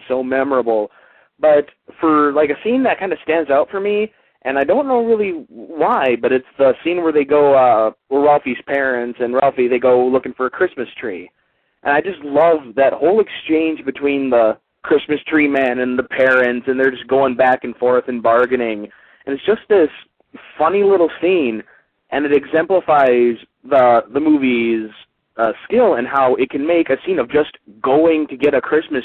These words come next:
tree just exciting and fun, just enjoyable to watch. It's a testament to that movie's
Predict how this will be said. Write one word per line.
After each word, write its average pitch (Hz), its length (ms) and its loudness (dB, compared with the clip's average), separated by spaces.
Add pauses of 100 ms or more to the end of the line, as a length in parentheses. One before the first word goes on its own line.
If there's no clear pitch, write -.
(100)
tree 101 360 -2 (460)
just - 160 -10
exciting 143 680 0
and 120 200 -4
fun, 135 260 2
just 120 200 -4
enjoyable 123 640 2
to - 120 -12
watch. 117 360 0
It's 104 100 -16
a 135 220 -6
testament 120 360 -6
to 104 40 -20
that 107 180 -6
movie's 104 300 -6